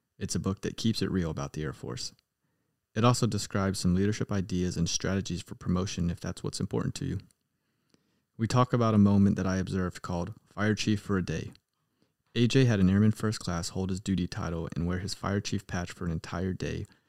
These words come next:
just so the young airman could see what goes on in the fire department at a larger scale. The airman later had to brief about thirty other firefighters on what he learned during that duty day.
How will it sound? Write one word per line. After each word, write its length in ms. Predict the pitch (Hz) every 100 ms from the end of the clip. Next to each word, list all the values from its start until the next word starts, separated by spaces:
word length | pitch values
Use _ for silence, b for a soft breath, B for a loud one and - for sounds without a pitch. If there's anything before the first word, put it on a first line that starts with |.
| b b
just 240 | 104 110
so 80 | 107
the 80 | 98
young 240 | 98 98
airman 240 | 95 92 90
could 140 | 87
see 160 | - 92
what 180 | 85
goes 240 | - 87 87
on 160 | 87
in 80 | 85
the 60 | 80
fire 240 | - 87
department 440 | 87 - - 78 - _ 98
at 60 |
a 80 | 87
larger 320 | 85 85 -
scale. 480 | - - 82 82 98 - _ _ _ _ _ _ 101
The 120 | 107
airman 240 | 113 110
later 220 | 104 107
had 220 | 101 95 90
to 80 |
brief 280 | 92 92 90
about 240 | 87 - -
thirty 320 | 104 110 104
other 160 | 95
firefighters 640 | 104 87 85 - 82 87 95
on 140 | 90
what 140 | 90 104
he 80 |
learned 320 | 98 95 95 90
during 180 | 85
that 180 | 85 -
duty 220 | 92 98
day. 280 | 95 120 -